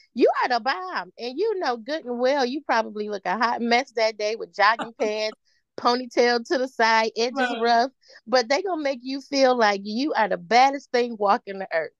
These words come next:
Speaker 1: <laughs>
Speaker 2: Check the village, y'all. Check the village.
Speaker 1: Check your village. <laughs>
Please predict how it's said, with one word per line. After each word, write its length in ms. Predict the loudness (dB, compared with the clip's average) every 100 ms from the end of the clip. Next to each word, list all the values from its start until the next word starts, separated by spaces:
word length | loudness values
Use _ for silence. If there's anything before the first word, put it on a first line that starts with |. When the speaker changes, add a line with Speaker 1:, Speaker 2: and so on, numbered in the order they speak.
| -10
Speaker 1:
<laughs> 380 | -10 _ 0 4
Speaker 2:
Check 180 | 4 4
the 160 | 2 6
village, 320 | 4 4 2
y'all. 260 | 2 2 0 0
Check 160 | 0 0 -2
the 120 | 0
village. 640 | 2 4 2 -2 -8 0
Speaker 1:
Check 180 | 2 2 -2
your 220 | -4 -4
village. 440 | 0 2 2 -2 -6 -14 -18 0
<laughs> 600 | 0 2 -2 0 0 0